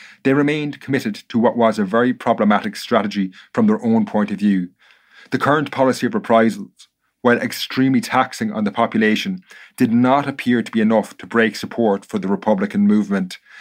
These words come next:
However, escalating this and adopting the extreme and brutal tactics, such as those advocated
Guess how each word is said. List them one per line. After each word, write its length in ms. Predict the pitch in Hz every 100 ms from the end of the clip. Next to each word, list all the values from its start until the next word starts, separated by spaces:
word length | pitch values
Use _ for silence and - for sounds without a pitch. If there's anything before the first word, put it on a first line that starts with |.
| - -
However, 340 | - 151 139 135
escalating 600 | 139 143 156 143 135 113
this 460 | 107 95 - - - -
and 80 | 117
adopting 600 | 107 123 120 - 113 104
the 100 | 107
extreme 560 | 101 - - 127 139
and 100 | 143
brutal 280 | 123 123 117
tactics, 640 | 104 113 - - 95 - - _
such 220 | - 120 113
as 100 | 107
those 280 | 120 117
advocated 760 | 117 113 107 117 110 104 104